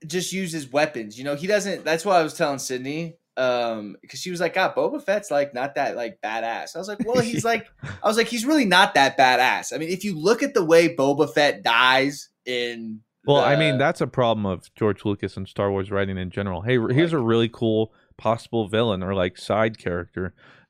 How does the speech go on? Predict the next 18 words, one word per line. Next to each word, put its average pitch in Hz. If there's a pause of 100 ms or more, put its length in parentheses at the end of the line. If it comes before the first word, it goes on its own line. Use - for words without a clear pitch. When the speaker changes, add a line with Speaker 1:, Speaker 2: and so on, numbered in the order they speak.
(100)
Speaker 2:
Nothing 123
happens, 101
they're -
dead. - (680)
Speaker 1:
Yeah, 127
so 156
it 143
was 147
Speaker 2:
Captain 127
Speaker 1:
just, 117
like 117 (320)
Speaker 2:
Fan-, 107
Phasma, 87
same 95
thing. 98 (320)
Jango 113
Speaker 1:
Yeah. -
Speaker 2:
Fett. 90